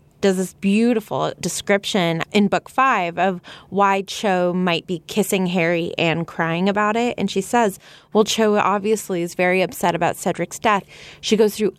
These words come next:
all of the different feelings that Cho might be feeling due to the, like, P T S D of having been in love with somebody who was killed suddenly. And we see, you know, the Longbottoms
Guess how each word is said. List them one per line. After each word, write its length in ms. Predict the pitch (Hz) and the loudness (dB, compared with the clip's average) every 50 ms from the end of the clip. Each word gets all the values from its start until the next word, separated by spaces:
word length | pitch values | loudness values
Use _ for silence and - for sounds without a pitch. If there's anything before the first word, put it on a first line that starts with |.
| - 185 | 0 2
all 280 | 190 190 190 196 202 | 4 4 4 2 2
of 120 | 208 196 175 | 0 -4 -6
the 100 | - 147 | -6 -6
different 320 | - 175 170 180 175 - | -4 -4 -4 -6 -6 -2
feelings 320 | - 180 175 170 170 175 | 0 0 0 0 -2 -2
that 160 | - 170 - - | -2 -4 -4 -4
Cho 220 | - - 180 165 | -2 0 0 0
might 260 | 170 165 160 160 - | 2 0 -2 -4 -4
be 340 | - 170 160 160 165 165 - - | -4 -2 -2 -2 -2 -4 -6 -10
feeling 640 | - - - 302 349 339 269 202 170 165 170 170 - - - 196 | -6 0 2 4 4 4 4 2 0 -2 -6 -8 -8 -8 -8 -4
due 220 | - - 262 285 262 | -2 0 0 0 0
to 180 | - - 202 | 0 -2 -2
the, 80 | 170 165 | 0 0
like, 200 | 165 - 180 - _ _ _ | 0 -2 -4 -8 _ _ _
P 160 | - - 185 175 | -6 -4 -4 -4
T 180 | - - 170 | -2 -2 -2
S 240 | - - - - - | 0 -2 -2 -4 -6
D 300 | - 175 165 151 - - - - | -6 -4 -2 0 0 0 2 0
of 140 | 165 165 | 0 0
having 460 | 160 151 165 165 170 170 165 160 165 170 - - - - - _ _ - | 2 0 0 0 0 -2 -4 -4 -4 -6 -8 -12 -20 -20 -20 _ _ 0
been 100 | - 175 | 2 2
in 80 | 175 170 | 4 4
love 160 | 160 156 147 | 2 2 0
with 100 | 165 160 | -2 -4
somebody 380 | - 165 160 156 156 - 160 | -2 -2 0 0 0 0 -2
who 140 | 160 170 170 | -2 -2 -2
was 160 | 139 151 156 | -2 -4 -6
killed 320 | - - - 170 - 180 - | -6 -4 0 0 0 0 0
suddenly. 580 | - - 160 - - - - - - - - 214 - - - - - - | 0 0 0 2 2 0 0 0 0 -2 -4 -4 -8 -16 -20 -14 -4 2
And 180 | 208 214 214 | 4 4 4
we 140 | 214 220 220 | 4 4 2
see, 420 | 208 - - 254 247 240 233 220 - | 2 0 0 0 0 0 0 0 0
you 120 | 220 220 | 0 2
know, 180 | 214 202 185 185 | 2 2 0 0
the 300 | 180 185 190 185 185 180 | 0 2 2 2 2 2
Longbottoms 960 | 185 220 262 285 285 262 220 196 170 170 175 180 170 175 175 180 185 - - | 2 2 4 4 2 2 0 0 0 0 0 -2 -2 -4 -4 -6 -8 -8 -10